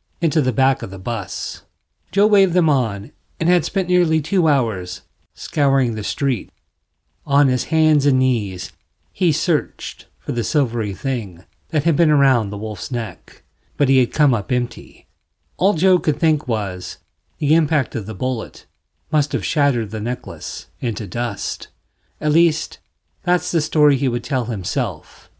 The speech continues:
in the days to come, just so he could sleep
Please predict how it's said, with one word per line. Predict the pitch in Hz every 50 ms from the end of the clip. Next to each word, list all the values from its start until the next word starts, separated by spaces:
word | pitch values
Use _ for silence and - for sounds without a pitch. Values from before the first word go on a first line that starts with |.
| _ -
in | 135
the | 120 117
days | 107 123 120 117 113 104 -
to | - 104
come, | - - 120 113 107 101 92 78 76 - _ _ _ _ _ _ _
just | - 147 139 127 -
so | - 147 127 113
he | 120 123
could | 110 - 104 92
sleep | - - - - 123 117 101 82 - -